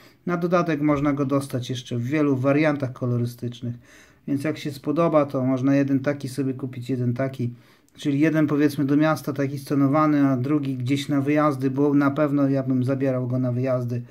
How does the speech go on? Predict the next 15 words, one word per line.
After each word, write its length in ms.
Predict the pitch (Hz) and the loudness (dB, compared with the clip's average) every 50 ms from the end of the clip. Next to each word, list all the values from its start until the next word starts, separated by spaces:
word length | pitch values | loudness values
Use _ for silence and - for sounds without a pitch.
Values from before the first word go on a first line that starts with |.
| - - - - - - _ _ - | -16 -20 -20 -20 -20 -20 _ _ -6
E, 360 | 135 135 135 131 131 127 123 | -2 -2 0 0 -2 -2 -4
taki 400 | 120 156 143 139 - - 139 135 | -4 -4 -6 -6 -4 -2 -4 -2
po 120 | 143 151 | -2 -6
prostu 560 | 135 - 131 139 135 - 143 139 131 120 120 | -6 -4 -4 -4 -4 -2 -2 -2 0 0 -2
w 140 | 117 120 - | -2 -4 -4
kolorze 420 | - 175 165 147 143 139 123 139 123 | -2 0 2 4 4 2 2 0 0
bardzo 280 | 131 131 127 123 127 | 2 0 0 0 -2
jaskrawym, 580 | 127 123 120 - - 160 143 135 135 123 120 120 | -2 -2 -4 -4 -2 0 0 2 2 2 0 0
żeby 200 | 117 113 120 123 | -2 -2 -4 0
łatwo 340 | 127 131 135 131 - 143 127 | 0 0 0 0 -4 -6 -4
było 240 | 123 131 135 131 | -2 -2 0 0
znaleźć, 380 | 123 139 147 139 135 131 120 117 | 0 2 2 2 2 0 0 -2
gdyby, 360 | 117 113 131 123 135 143 139 | -4 -4 -2 0 2 2 0
powiedzmy, 560 | 139 139 135 123 127 135 131 131 - 139 127 | 0 0 -2 -2 0 0 0 -2 -2 -4 -4
że 280 | 120 113 117 117 120 | -2 -2 -4 -4 -4